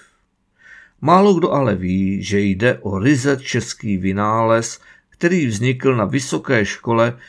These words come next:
chemicko-technologické v Praze. Prskavky. Pro oslavu se vždy najde důvod, říkají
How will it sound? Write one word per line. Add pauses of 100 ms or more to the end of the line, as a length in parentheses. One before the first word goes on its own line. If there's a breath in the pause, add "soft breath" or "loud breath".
(180 loud breath)
chemicko-technologické
v (140)
Praze. (2500)
Prskavky. (1160)
Pro
oslavu
se
vždy
najde
důvod,
říkají